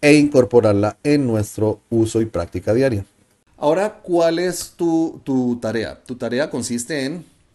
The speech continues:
obviamente, poner en práctica esta expresión. Empezar a utilizarla en diferentes contextos y estar muy pendiente en tu práctica del listening,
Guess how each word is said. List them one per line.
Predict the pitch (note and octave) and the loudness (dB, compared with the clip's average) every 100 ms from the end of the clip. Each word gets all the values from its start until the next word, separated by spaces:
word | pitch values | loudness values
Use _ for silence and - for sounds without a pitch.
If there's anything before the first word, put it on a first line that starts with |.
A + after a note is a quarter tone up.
| - - | -20 -10
obviamente, | A#2+ D3 B2 A2+ D3+ | -6 -4 -4 -8 -12
poner | - G2+ G#2 B2 | -14 -12 -6 -6
en | B2+ | -4
práctica | B2+ B2 B2 G#2+ | -6 -6 -8 -10
esta | F#2+ A2+ | -10 -14
expresión. | - E2+ - - - _ _ _ _ _ _ _ _ | -16 -18 -16 -18 -20 _ _ _ _ _ _ _ _
Empezar | - D3 E3 F#3 | -14 -10 -6 -4
a | |
utilizarla | G#3 G#3 F3+ G#3 G3+ - - _ _ | -4 -6 -4 -4 -4 -8 -16 _ _
en | D#3 E3 | -8 -6
diferentes | E3+ D#3+ D3+ D#3 F3+ | -6 -6 -6 -6 -10
contextos | D#3 C3+ F#3+ - F#2 - | -10 -6 -8 -8 -16 -14
y | G3 G3 F#3+ | -8 -4 -2
estar | F3+ - B2+ | -2 -2 -6
muy | A#2 D3+ G#3 | -4 -4 -4
pendiente | G#3 D#3 D3+ F3 C#3+ E2+ | -4 -4 -2 -4 -6 -10
en | A2+ | -10
tu | G#2+ | -10
práctica | G2 A#2+ C3 D#3 D3 | -6 -6 -6 -6 -2
del | C#3 C3+ C#3 | 0 0 -2
listening, | C#3 C3 C#3+ D#3 F3+ | -4 -4 -4 -6 -8